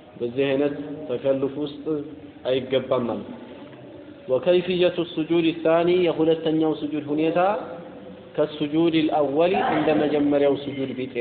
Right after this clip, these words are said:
ነው። አቀማመጡም ልክ እንደ መጀመሪያው ሱ-፣ እ፣ ማነው፣ እ፣ አኳኋኑ እነዚህ ሰባት አካላቱ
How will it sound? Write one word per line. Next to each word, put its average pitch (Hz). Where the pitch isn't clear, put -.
ነው። 107
አቀማመጡም 165
ልክ 165
እንደ 143
መጀመሪያው 143
ሱ-፣ 143
እ፣ 120
ማነው፣ 135
እ፣ 117
አኳኋኑ 147
እነዚህ 139
ሰባት 143
አካላቱ 143